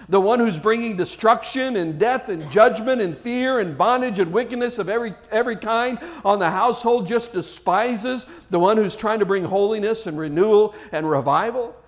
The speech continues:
And it's in that conflict that they see each other as the troublemaker. I've seen it over and over again. You know, you go visit some, some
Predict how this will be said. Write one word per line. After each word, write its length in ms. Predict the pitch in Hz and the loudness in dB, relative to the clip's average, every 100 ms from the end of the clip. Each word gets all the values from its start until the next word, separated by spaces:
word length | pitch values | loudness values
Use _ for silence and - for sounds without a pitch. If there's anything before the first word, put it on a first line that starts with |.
| _ - | _ -14
And 100 | 156 | -8
it's 120 | 185 | 0
in 100 | 226 | 2
that 220 | 226 - | 0 -2
conflict 600 | - 262 254 - 190 - | -6 -6 -6 -4 -6 -2
that 440 | 180 160 - - - | -2 -2 -4 -14 -6
they 140 | 151 | -6
see 420 | - - 226 214 | -6 -8 -6 -6
each 160 | 208 - | -6 -2
other 260 | 226 190 | 2 2
as 140 | 170 131 | 0 -2
the 80 | 156 | -6
troublemaker. 600 | 214 190 151 127 117 - _ _ | -2 -2 -4 -10 -16 -20 _ _
I've 140 | - 202 | -8 -6
seen 200 | 247 214 | -4 -2
it 120 | 185 | 4
over 240 | 202 208 | 6 6
and 80 | 208 | 4
over 180 | 214 196 | 2 0
again. 320 | 147 139 110 - _ _ _ _ _ - | -6 -10 -16 -20 _ _ _ _ _ -6
You 140 | 185 | -4
know, 80 | 180 | -2
you 120 | 170 | -2
go 160 | 180 196 | 0 0
visit 420 | 165 202 190 160 | 0 -2 -4 -8
some, 280 | 202 190 175 - - - _ | -6 -6 -8 -18 -20 -20 _
some 480 | - - 208 196 170 | -8 -4 -2 -4 -8